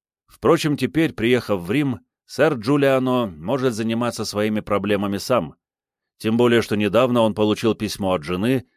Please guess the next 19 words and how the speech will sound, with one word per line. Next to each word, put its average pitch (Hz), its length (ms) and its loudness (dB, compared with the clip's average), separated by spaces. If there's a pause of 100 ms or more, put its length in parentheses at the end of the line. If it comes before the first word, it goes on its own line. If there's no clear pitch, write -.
(120)
Алессандры 104 680 0
Дини, 107 420 -2 (300)
написанное 120 640 0
во 104 100 2
Флоренции 113 540 0
четырнадцатого 101 720 -4
декабря. 98 520 -2 (720)
Лессандра 151 880 0
удивлена 110 580 -2
отсутствием 120 540 -4
вестей 98 400 -4
от 82 140 -6
мужа 123 420 0 (480)
и 82 140 -4
предупреждает, 92 720 0
что 113 180 -4
заходил 95 520 -2
ювелир 92 420 -2
Бастиано, 87 720 -4